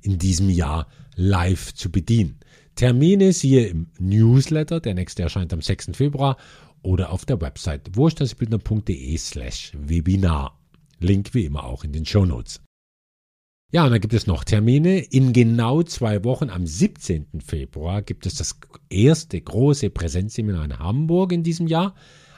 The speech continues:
Ein ganzer Tag prall gefüllte Wohlstandsbildung, auch mit Kapiteln, die überraschen dürften, aber unverzichtbar sind, meiner Meinung nach, für jemanden, der unsere Welt als aufgeklärter Mensch und Investor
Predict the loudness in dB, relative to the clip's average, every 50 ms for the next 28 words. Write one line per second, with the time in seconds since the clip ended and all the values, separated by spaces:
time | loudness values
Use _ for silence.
0 | _ _ -6 -4 -4 -4 -4 -6 _ -4 -4 -2 -2 -2 -2 0 0 -2 -2 0
1 | 0 0 2 2 0 -2 -4 -8 -8 -6 -6 -4 -2 -2 -2 0 0 0 0 -2
2 | -2 0 2 2 2 2 0 -2 0 2 0 0 0 -2 -4 -6 -6 -4 -4 -4
3 | -2 -2 -2 -4 -4 -6 -6 -4 -4 -4 -2 -2 -4 -4 -4 -4 -8 -6 -2 -2
4 | -2 0 -2 -2 -2 -2 -4 -4 -4 -4 -4 -4 -4 -4 -2 0 0 2 2 2
5 | 2 0 -2 -6 -8 -8 -8 -8 -14 -20 -20 -20 -20 -20 -20 -20 -20 _ _ _
6 | _ -8 -8 -4 0 2 4 4 4 4 2 2 4 4 2 2 2 -2 -4 -4
7 | -6 -8 _ _ -16 -2 2 2 2 2 0 -4 -6 -8 -6 -4 -4 -4 -2 -2
8 | 0 0 2 2 2 0 2 4 4 6 6 4 4 2 0 -2 -2 -2 0 0
9 | -2 -2 0 0 -2 0 0 -2 -4 -6 -8 -10 -12 -10 -10 -10 -10 -8 -8 -8
10 | -6 -4 -4 -4 -2 -2 -2 0 0 0 0 -2 -4 -4 -2 -2 -2 -2 -2 -4
11 | -4 -2 -2 -2 -2